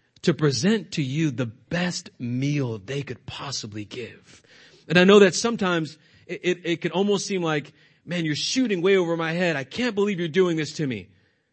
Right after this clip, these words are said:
We're trying to help you grow in Christ. We really are looking out for your best interest, and we're trying to bring it,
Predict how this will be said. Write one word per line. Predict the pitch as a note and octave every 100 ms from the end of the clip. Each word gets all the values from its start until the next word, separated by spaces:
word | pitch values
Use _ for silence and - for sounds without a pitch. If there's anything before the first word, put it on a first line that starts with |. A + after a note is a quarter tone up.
| _ _ _ _ _
We're | C3
trying | C3+ D3+ D#3
to | C#3
help | - C#3+ C3+
you | A#2+
grow | A#2 A2+
in | F#2+
Christ. | - - - - - _ _ _ _ _ _ _ -
We | E3+
really | C#3 D3 E3+ G3+ F#3 E3 D#3+
are | C#3+ C#3 B2+ A#2+ _ _
looking | C3 F3 F#3+ F3+
out | D3 D#3
for | -
your | C#3 C#3
best | B2 C3+
interest, | C#3 C3 B2+
and | E3 F3
we're | F#3+
trying | - G#3+ A3
to | E3
bring | B2+ F#3+ G3+
it, | F3+